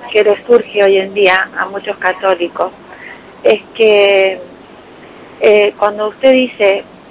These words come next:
la obediencia a los obispos, o, o que los obispos, como en el caso de Lefebvre, eh, pueden estar en comunión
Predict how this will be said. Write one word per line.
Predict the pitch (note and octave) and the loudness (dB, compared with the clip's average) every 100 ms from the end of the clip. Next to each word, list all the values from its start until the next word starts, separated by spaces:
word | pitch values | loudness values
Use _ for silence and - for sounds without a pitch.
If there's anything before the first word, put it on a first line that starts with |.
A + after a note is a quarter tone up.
| G3 | 0
la | G3 | 2
obediencia | G3 G#3 A#3 A#3 A3+ | 2 4 2 2 -2
a | G3+ | -2
los | G3 | 0
obispos, | F#3 G#3+ A3+ - F#3+ G#3 A3 - - - - - - | 0 -2 -4 -2 -2 -2 -6 -20 -20 -20 -20 -18 0
o, | G3+ F#3+ F3+ F3 E3+ F3+ - - - | 4 6 6 4 0 -6 -18 -12 -8
o | G3 | -4
que | G3+ | -2
los | G3 | 0
obispos, | F#3+ A#3 A3+ - G3 | 0 0 -2 -2 -4
como | F#3 F#3 | -4 -8
en | F#3 | -8
el | F3+ | -4
caso | G3 - | -4 0
de | G#3 F#3+ | 0 2
Lefebvre, | F#3+ - G#3 G3 E3 F3+ - - - - - - | 0 0 0 2 2 0 -4 -18 -20 -20 -20 -4
eh, | - G3 F3+ F3+ F3 E3 - - - - - - | 2 4 4 2 -2 -8 -14 -20 -20 -20 -20 2
pueden | A3 G#3+ | 4 4
estar | G#3 - G#3+ | 2 0 0
en | G#3 | 0
comunión | F#3+ F3+ - G3 F#3+ | -4 -6 -8 -6 -6